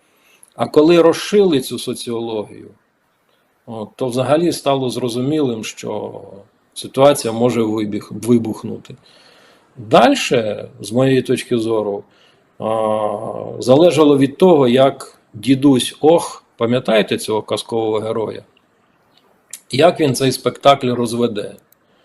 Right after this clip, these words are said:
От, я, е, все жи-, на все життя запам'ятав цю казочку, яку я читав ще в зовсім-зовсім ранньому віці, про цього ди-, дідуся. І весь час от дивився на, е, Джозефа Байдена, думав,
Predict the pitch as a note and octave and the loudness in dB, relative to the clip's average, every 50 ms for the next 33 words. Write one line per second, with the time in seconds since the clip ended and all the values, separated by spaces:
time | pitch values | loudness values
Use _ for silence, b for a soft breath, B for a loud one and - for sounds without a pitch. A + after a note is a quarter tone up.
0 | _ _ _ _ _ _ - - A2+ G#2+ A2 A2 - C3+ C#3 D3 D3 C#3+ C#3 B2+ | _ _ _ _ _ _ -12 -8 -6 -6 -6 -6 0 2 4 4 6 4 2 2
1 | - - A#2+ A#2 A#2 A#2 A#2 A2+ A#2 A#2 A2+ - - - C#3+ B2+ B2 C#3+ B2+ C#3+ | -2 -6 -10 -8 -6 -6 -6 -6 -6 -8 -10 -8 -2 0 0 2 2 2 0 0
2 | C3+ - - C#3+ B2+ C3+ B2+ - C3 A#2 A#2 A#2+ A#2 B2 B2 A#2+ B2 A#2+ - D#3 | 0 2 2 2 2 2 2 2 2 2 2 0 0 0 -2 0 -2 -2 0 0
3 | D3+ C3+ - - A2+ - - E3 F3 D3+ D3 C3+ - - _ - G2+ G2+ _ _ | 0 0 -2 -6 -8 -2 2 2 2 2 0 -4 -6 -10 _ -20 -20 -20 _ _
4 | - - - - - A2+ A2+ G#2+ - - A2+ G#2 - A#2+ A2 G#2 G2+ G2 b b | -20 -20 -16 -12 -10 -8 -8 -6 -8 -8 -10 -6 -4 -2 -2 -2 -2 -6 b b
5 | b b b b b b b - - - A2 G2+ G2 F#2+ _ _ _ _ _ _ | b b b b b b b -16 -10 -10 -10 -10 -10 -16 _ _ _ _ _ _
6 | _ _ _ G2+ G2 G#2 G2 G2+ A2+ A#2+ A2+ - A#2+ A#2+ G#2 G#2+ B2 A#2+ A2+ - | _ _ _ -18 -16 -14 -8 -4 -4 -4 -4 -2 -4 -4 -4 -4 -4 -4 -6 -8
7 | - A2+ A2 A#2 A#2 A#2 A2+ A2 G#2+ G#2+ A2 A2+ B2 D#3 G3+ G#3+ - - - - | -8 -8 -4 -2 -2 -2 -2 -4 -10 -10 -10 -8 -6 -4 -4 -6 -6 -10 -12 -14
8 | - - A2+ A2 A2 - - A2+ A2 G#2 G2 A#2 A#2 G2+ G#2+ A#2+ A2 G#2+ A2 G#2+ | -12 -8 -8 -8 -6 -4 -4 -4 -4 -4 -4 -6 -6 -4 -4 -6 -4 -4 -6 -6
9 | G2+ - - G#2 A2 A2 A2+ A2 A#2+ B2 - - C#3+ C3 - B2 A#2 G#2+ B2 C3 | -6 -8 -10 -10 -10 -10 -8 -4 -4 -2 2 2 2 2 2 -2 -2 2 2 4
10 | D3 E3 D3+ - - A2+ G#2+ A2+ A2+ G2+ b b b b b b b b b b | 4 2 0 0 -4 -4 -4 -4 -4 -4 b b b b b b b b b b
11 | b b _ _ - A2+ A2+ G#2 G#2+ G#2+ A2 - A2 G2+ G#2 A2 G#2+ - A#2+ A2 | b b _ _ -16 -12 -10 -8 -6 -6 -6 -6 -6 -8 -8 -8 -2 0 0 0
12 | G#2 G#2 - A#2 A#2 A2+ A2+ A2+ A2 G2+ A2 G#2+ A2 G#2 G#2+ A#2 A#2 A2+ | 0 -2 0 0 0 2 4 2 2 2 -2 -6 -6 -4 -2 -2 -2 -2